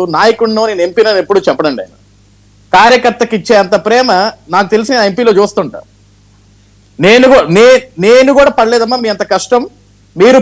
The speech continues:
పడిన కష్టం ఈరోజు నేను ఎంపీ అవ్వటమైనా, ఈరోజు కార్యకర్త కష్టం, ఈరోజు కూటమి ప్రభుత్వం అధికారంలోకి రావటం అయినా సరే. ఎందుకంటే దెబ్బలు తినింది మీరు, కేసులు పెట్టించుకుంది మీరు, బాధపడింది మీరు, ఆస్తులు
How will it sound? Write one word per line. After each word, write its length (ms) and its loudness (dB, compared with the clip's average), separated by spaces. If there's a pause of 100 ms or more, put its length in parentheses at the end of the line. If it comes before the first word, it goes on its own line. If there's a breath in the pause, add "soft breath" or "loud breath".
పడిన 200 4 (140)
కష్టం 360 -2
ఈరోజు 200 2
నేను 160 -4
ఎంపీ 220 -2
అవ్వటమైనా, 440 -2 (560)
ఈరోజు 220 4 (140)
కార్యకర్త 440 2 (120)
కష్టం, 320 -2
ఈరోజు 260 2
కూటమి 320 -2
ప్రభుత్వం 340 0
అధికారంలోకి 420 2
రావటం 280 0
అయినా 220 -4
సరే. 180 0 (460)
ఎందుకంటే 320 4 (120)
దెబ్బలు 340 2
తినింది 360 0
మీరు, 120 2 (120)
కేసులు 320 0
పెట్టించుకుంది 520 -2
మీరు, 100 4 (120)
బాధపడింది 640 0
మీరు, 200 0
ఆస్తులు 240 0